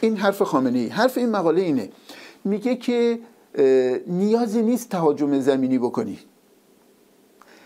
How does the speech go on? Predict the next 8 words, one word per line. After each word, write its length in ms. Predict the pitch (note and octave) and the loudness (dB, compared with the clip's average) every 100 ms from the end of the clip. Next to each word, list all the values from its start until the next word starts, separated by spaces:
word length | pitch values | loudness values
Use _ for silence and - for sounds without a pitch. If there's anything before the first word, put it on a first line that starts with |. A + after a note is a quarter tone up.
| _ - | _ -8
فقط 500 | - G#3 A3 B3+ - | -2 -2 0 -4 -2
کافیه 360 | F#3+ F3 G#3+ | -2 0 -2
نیروهای 540 | G#3+ F3 D#3 D3 G3 G3+ | -2 0 0 0 0 0
نیابتیشو 640 | D3+ C3+ C3+ C3 F3 C3+ | 0 0 0 -2 -2 -2
مورد 300 | C3 C3+ C3+ | 0 -2 -2
تهاجم 440 | B2+ C3 A#2 E3 | 0 0 0 -2
قرار 280 | A3+ G#3+ D#3+ | 0 2 0
بدی، 460 | - C3+ C#3 C3 | -2 -2 -2 -4